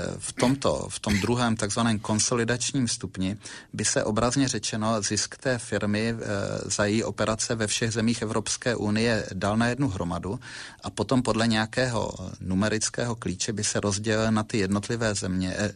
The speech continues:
ve kterých ta firma operuje a ty by opět na tento zisk, který by jim byl pomocí tohle klíče přisouzený,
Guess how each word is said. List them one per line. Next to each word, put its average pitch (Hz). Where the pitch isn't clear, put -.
ve 101
kterých 117
ta 113
firma 110
operuje 92
a 101
ty -
by 123
opět -
na 101
tento 110
zisk, -
který 95
by 98
jim 98
byl 95
pomocí 95
tohle 98
klíče 95
přisouzený, 107